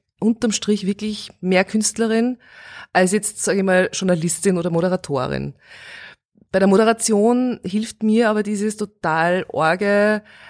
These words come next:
manchmal, dass ich etwas sehr authentisch und, und wenig sprechpuppenhaft machen möchte. Also deswegen glaube ich, hab ich noch immer wirklich recht gute Moderationen, weil die Leute einfach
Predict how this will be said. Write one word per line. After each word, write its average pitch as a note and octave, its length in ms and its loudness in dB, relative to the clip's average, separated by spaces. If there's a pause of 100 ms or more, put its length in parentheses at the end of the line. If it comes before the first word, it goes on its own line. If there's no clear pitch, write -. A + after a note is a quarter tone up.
(100)
manchmal, G3 720 0 (460)
dass G3 220 0
ich - 160 -6
etwas F3+ 640 -2
sehr F#3 240 -2
authentisch E3 840 0
und, E3+ 260 -2
und F3 260 -6 (520)
wenig F3+ 340 0
sprechpuppenhaft D3 920 -6
machen D3 320 -8
möchte. D3 520 -8 (440)
Also E3 340 0 (260)
deswegen F3+ 320 2
glaube D#3+ 300 2
ich, E3+ 180 2 (420)
hab D#3 120 -2
ich E3+ 80 0 (300)
noch F3 180 -2
immer F#3+ 460 2 (360)
wirklich F#3 500 -8
recht - 260 -10
gute G#3+ 260 2
Moderationen, G3+ 580 0
weil F#3+ 80 0
die F#3+ 80 0
Leute D#3+ 260 0
einfach F3 200 -4